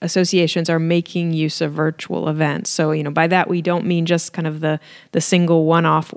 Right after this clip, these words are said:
webinar or even webcast. You know, we're really thinking about things where people are being very, um,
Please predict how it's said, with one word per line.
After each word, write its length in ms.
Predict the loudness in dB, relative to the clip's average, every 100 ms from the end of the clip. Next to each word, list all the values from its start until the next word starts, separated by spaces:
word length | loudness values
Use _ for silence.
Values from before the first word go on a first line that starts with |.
| -4
webinar 800 | 0 0 0 0 0 0 -2 -4
or 280 | -6 -4 -6
even 240 | -4 -2
webcast. 800 | -2 -2 -6 -2 2 2 -2 -4
You 40 |
know, 60 | -2
we're 80 | 0
really 240 | 2 2
thinking 400 | 0 -4 -4 -4
about 300 | -2 -2 -2
things 320 | -4 -4 -4
where 80 | -6
people 260 | -6 -6 -4
are 80 | -2
being 240 | -2 0
very, 320 | 0 2 0 -4 -20 -20 -12 -6
um, 320 | -4 -4